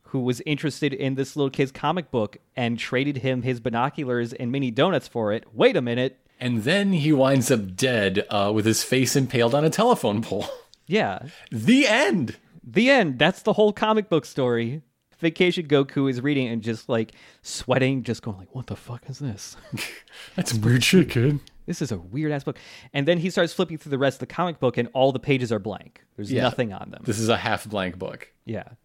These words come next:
Speaker 2: So he gives it back and is like, "Well, that's, that's weird. Uh, anyway, I gotta take my tour bus to the next part of my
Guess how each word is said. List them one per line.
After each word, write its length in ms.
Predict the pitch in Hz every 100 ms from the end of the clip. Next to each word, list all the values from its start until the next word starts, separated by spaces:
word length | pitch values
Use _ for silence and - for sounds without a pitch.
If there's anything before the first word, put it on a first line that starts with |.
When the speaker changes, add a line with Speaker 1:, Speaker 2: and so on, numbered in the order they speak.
| _
Speaker 2:
So 200 | - -
he 60 | 123
gives 260 | 131 170
it 320 | 139 110 - -
back 340 | 123 120 113
and 80 | 113
is 120 | 104
like, 280 | 101 98 92 113
"Well, 140 | 110
that's, 280 | 120 - -
that's 280 | - 156 -
weird. 380 | 95 92 95 - -
Uh, 280 | 110 110 110
anyway, 380 | 151 165 127 123
I 160 | 123
gotta 320 | 139 160 147 127 -
take 280 | - 165 156
my 100 | 135
tour 300 | 120 - 156
bus 240 | 123 113 -
to 80 | 120
the 80 |
next 220 | 117 127 -
part 240 | 131 127
of 80 | 107
my 300 | 104 104 101